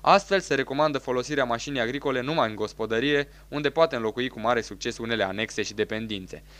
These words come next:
Mașina este garantată zece ani din momentul funcționării, urmând ca garanția să fie anulată într-unul din următoarele cazuri.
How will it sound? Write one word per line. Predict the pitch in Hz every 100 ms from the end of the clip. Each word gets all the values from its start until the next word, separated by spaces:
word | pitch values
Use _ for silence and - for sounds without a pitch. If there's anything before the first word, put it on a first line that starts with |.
| - - - -
Mașina | 170 180 233
este | 190 -
garantată | 127 127 135 160 151
zece | 113 156 175 120
ani | 123
din | 107
momentul | 101 120 113
funcționării, | 101 113 123 123 151 139
urmând | 110 104 120
ca | 123 98
garanția | 104 101 98 131 113
să | 107
fie | - 120
anulată | 104 107 135 131
într-unul | 110 117 131
din | 117 104
următoarele | 101 98 113 113 120
cazuri. | 117 123 101 92